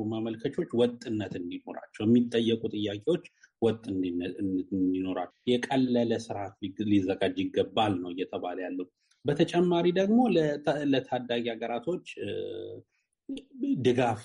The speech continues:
እንደ፣ እንደ አቅም፣ አቅም ግንባታም ሊሆን ይችላል፣ ቴክኖሎጂም ሊቹ-፣ ሊሆን ይችላል። የ-፣ የመጻፍ አቅምንና የ-፣ እንደዛ አይነት፣ እ፣ ፕሮፖዛልን የማዘጋጀት አቅምን፣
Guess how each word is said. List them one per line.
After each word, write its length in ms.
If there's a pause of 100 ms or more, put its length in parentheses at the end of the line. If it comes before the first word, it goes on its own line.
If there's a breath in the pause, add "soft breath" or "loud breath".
(140)
እንደ፣ 180 (360)
እንደ 200
አቅም፣ 300 (220)
አቅም 280
ግንባታም 480
ሊሆን 180
ይችላል፣ 360
ቴክኖሎጂም 640
ሊቹ-፣ 280
ሊሆን 300
ይችላል። 380 (320)
የ-፣ 360 (320 loud breath)
የመጻፍ 960
አቅምንና 640 (180)
የ-፣ 280
እንደዛ 400
አይነት፣ 320 (160)
እ፣ 120 (160)
ፕሮፖዛልን 720
የማዘጋጀት 760
አቅምን፣ 400